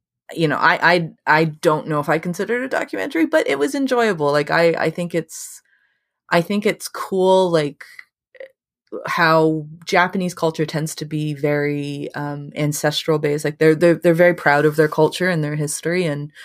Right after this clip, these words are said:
um, quite precious of it. And I think it was cool that they did it, it, like, they were using pretty modern cameras and very modern shooting techniques, um, to show this. So it's kind of like a nice, uh, juxtaposition between the two, like the medium and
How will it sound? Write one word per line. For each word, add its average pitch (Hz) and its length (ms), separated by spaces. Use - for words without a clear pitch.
um, 147 200
quite - 280
precious 156 440
of 170 140
it. 202 240
And 147 120
I 143 80
think 160 200
it 165 100
was 147 120
cool 196 440
that 156 240
they 156 120
did 156 320
it, 147 260
it, - 120
like, 156 220
they 165 120
were 165 120
using 151 880
pretty 170 280
modern 139 440
cameras 143 540
and 139 180
very 139 160
modern 139 440
shooting 147 420
techniques, - 760
um, 139 340
to 151 100
show 143 400
this. 214 260
So 151 100
it's 135 120
kind 165 260
of 151 80
like 139 180
a 143 40
nice, 135 760
uh, 143 120
juxtaposition 147 760
between 143 360
the 143 100
two, 151 240
like 156 180
the 156 80
medium 147 580
and 135 300